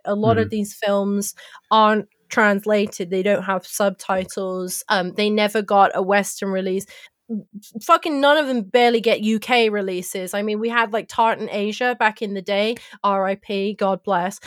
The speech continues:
Speaker 1: Um, but since that, we don't get, like, a massive amount of Japanese film released over here, especially. But Audition is, I mean, I think Audition's on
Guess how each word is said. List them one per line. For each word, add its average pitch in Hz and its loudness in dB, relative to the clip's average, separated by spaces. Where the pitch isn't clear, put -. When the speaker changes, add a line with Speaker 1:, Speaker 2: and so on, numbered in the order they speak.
Speaker 1:
Um, 196 0
but 214 2
since 233 -4
that, 269 4
we 233 2
don't 240 0
get, 233 0
like, 214 -4
a 214 -2
massive 208 -2
amount 202 0
of 202 -8
Japanese 196 -4
film 190 0
released 214 -2
over 175 -2
here, 175 -4
especially. 208 -2
But 175 -2
Audition 220 2
is, 190 -2
I 208 -2
mean, 208 0
I 214 2
think 233 -2
Audition's 202 0
on 190 0